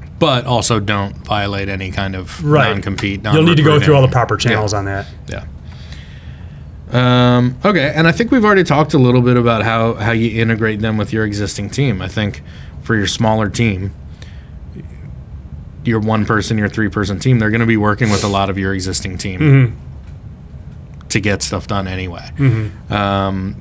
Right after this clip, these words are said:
Speaker 1: your, your producer or director, uh, is gonna be working with your content strategist to understand how this video fits into an overall strategy. I mean, there's a, there's gonna be a lot of, they're not gonna just live on their own,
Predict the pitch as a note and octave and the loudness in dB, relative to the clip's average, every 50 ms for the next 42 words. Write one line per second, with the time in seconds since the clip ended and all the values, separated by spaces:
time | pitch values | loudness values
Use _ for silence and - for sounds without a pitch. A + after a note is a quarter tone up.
0 | - - A2 G#2 G#2 G2+ G2+ G#2 - - A2+ A2 G2+ - - A2+ G2+ A2+ A2+ A2 | -8 -4 -2 0 0 0 -2 -2 -4 -4 -4 -4 -4 -2 -2 0 2 4 2 2
1 | - - A#2+ G#2+ G2+ G2+ G2+ G#2 G#2 G2+ F#2+ G#2 G2 G#2 G#2 - - - G#2+ F#2+ | 2 2 2 2 2 0 0 -2 -2 -2 -2 -2 0 0 -2 -2 -2 -2 -2 -2
2 | F2+ E2 - - - - - - - - - - - - A2 G#2+ G#2 G2+ G2 G2 | -2 -4 -8 -12 -16 -16 -16 -16 -16 -16 -16 -16 -8 -4 -2 0 2 2 2 2
3 | G2 G2+ - B2+ B2 A2+ G#2+ G2+ - - B2+ A2+ A#2 A2 A2+ G#2+ G2+ A2 A2 G#2+ | 0 0 -2 -4 -4 -4 -2 -4 0 0 0 0 2 0 0 0 2 0 0 2
4 | - A#2+ A2 G#2+ G#2 G#2 G2+ G2 - - G#2+ G2+ G#2+ G#2 G2 - A#2 B2 B2+ - | 0 0 0 0 0 0 0 -2 -2 -2 -2 -2 -2 -2 0 0 0 0 0 0
5 | G#2 F#2+ - - - G2 F#2 F2+ F2+ F2+ F#2 F#2 - - - - - - - - | -2 -4 -4 -4 -4 -4 -4 -4 -4 -6 -6 -6 -6 -6 -8 -10 -14 -16 -18 -18
6 | - - - - - - - A2+ G#2 G2+ G2+ G2+ G2 - A2 A2 G#2+ G#2+ A2 G#2+ | -18 -18 -18 -18 -12 -4 -2 0 2 2 0 0 -2 -2 -4 -4 -2 -2 -2 -2
7 | - - - A2 G#2+ G#2+ G#2+ G#2 G2 G#2 G#2 G#2+ G#2+ G2 G2 G#2 G2+ - - G#2+ | -2 0 0 0 2 2 0 0 0 0 0 0 0 0 0 0 -2 0 -2 -2
8 | G#2 G#2 G#2+ G#2+ G2+ - - G#2+ - - E3+ E3 C#3 B2 A2 G2+ F#2+ F#2+ F#2 F#2 | -2 0 0 0 0 -2 -2 -2 2 4 4 4 4 4 2 0 0 -2 -2 -2
9 | F#2 F2 E2 E2 - - F2 F2 E2+ F2+ F2 F2+ F2+ F#2 G2 G#2 G2+ G#2 G#2 F#2+ | -4 -6 -6 -6 -6 -6 -6 -8 -8 -10 -12 -10 -10 -8 -8 -6 -6 -6 -4 -4
10 | F2 A2 G#2+ G#2 G#2 A2 G#2+ G2+ - A#2+ A#2 A2+ A#2 A2+ G#2+ G#2+ G#2+ A2 A2+ A#2 | -2 -2 -4 -2 -2 -2 -2 0 0 2 2 4 4 2 2 2 2 4 4 4
11 | A#2+ A#2+ A#2+ A2 G#2 A2+ A2 G#2+ A#2 C#3 C3+ - C#3 B2 A#2 A2 G#2 A2 G#2 - | 4 4 2 2 2 0 2 2 2 2 2 2 2 2 2 2 0 0 0 0
12 | - G#2+ A2+ A2+ A2+ A2 F#2+ - - - - - - - - - - A#2 A#2 A2+ | 0 0 2 2 2 2 0 -4 -12 -16 -16 -16 -16 -14 -6 -2 -2 0 2 2
13 | G#2 G2+ G2+ G#2 G2+ F#2 E2+ D#2+ - | 2 2 2 2 2 0 -4 -6 -10